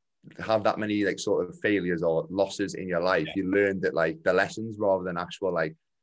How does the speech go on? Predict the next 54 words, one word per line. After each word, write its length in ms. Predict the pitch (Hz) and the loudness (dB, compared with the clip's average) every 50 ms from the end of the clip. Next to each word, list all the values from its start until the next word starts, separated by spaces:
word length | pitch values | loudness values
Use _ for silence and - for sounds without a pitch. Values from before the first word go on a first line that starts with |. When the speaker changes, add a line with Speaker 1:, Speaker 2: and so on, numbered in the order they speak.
| _ _ _ _ _ _ _ - | _ _ _ _ _ _ _ -2
Speaker 1:
like, 100 | 104 - | -2 0
when 120 | - 92 | 0 -4
you 100 | 92 87 | -4 -4
were 60 | 87 87 | -4 -2
younger, 280 | 87 98 98 95 95 | 0 0 0 0 0
yeah, 160 | 92 92 90 | 0 0 2
like 140 | 78 90 71 | 2 2 0
I 40 | 76 | -2
said, 180 | 80 - 98 90 | 0 0 0 0
I 40 | |
used 140 | 92 - - | 0 -2 -6
to 60 | 104 | -8
go 140 | 85 101 95 | -2 0 0
off 140 | 85 80 - | 0 0 -2
crying 240 | - 110 95 90 90 | -2 0 0 0 0
in 80 | 85 | -2
the 60 | 82 82 | -8 -8
corner 240 | - 98 95 95 | -6 -6 -6 -4
sort 180 | 90 - - - | -4 -4 -6 -6
of 60 | - | -6
thing 140 | - 90 87 | -8 -8 -8
if 120 | 82 - | -8 -8
we 80 | - 87 | -8 -4
get 220 | 85 87 - - | -2 -2 -2 -2
beat. 140 | - 98 80 | -4 -8 -6
You 100 | 98 110 | -6 -6
just, 240 | 107 135 127 - - - 90 | -4 -4 -6 -6 -10 -12 -6
just 220 | - 131 131 - | -4 -4 -4 -2
learn 280 | 104 101 107 107 113 110 | -2 0 0 0 0 -2
to 60 | 120 131 | -4 -4
kind 200 | - 123 117 110 | -2 0 0 -2
of, 100 | - - - | -4 -8 -6
you 120 | 104 104 | -8 -6
become 260 | 101 - - 117 113 | -6 -8 -8 -4 -2
a 40 | 110 | 0
lot 140 | 110 104 104 | 0 0 0
more 120 | 110 101 | 0 -2
resilient 400 | 95 92 87 92 90 95 98 95 | -2 -2 -2 -2 -2 -2 -2 -4
to 80 | - - | -8 -8
stuff. 240 | - - 113 113 - | -2 -2 -2 -2 0
So, 140 | - 104 98 | -2 -2 0
yeah, 240 | 95 98 92 - - - _ _ _ _ _ _ _ - | 2 4 2 2 0 -4 _ _ _ _ _ _ _ -4
once 240 | 110 120 120 - - | -4 -2 -2 -2 -4
you 80 | 123 | -2
get 240 | 110 127 113 101 - | 2 4 4 4 4
that, 300 | - 110 107 101 - - - - - _ _ - - | 2 2 4 2 0 -2 -6 -16 -20 _ _ -20 -10
flip 200 | - - - - | -6 -4 -2 0
that 120 | 110 92 - | 0 0 0
mindset 400 | 104 104 104 104 98 - 107 - - | 0 0 0 0 0 0 -2 0 2
over 300 | 92 98 98 - - 92 | 2 2 2 0 0 -4
and 100 | 90 - | -2 -2
end 180 | 92 98 90 | -2 -2 -2
up, 140 | 90 80 80 | -4 -4 -2
like, 180 | 80 85 - | -4 -4 -4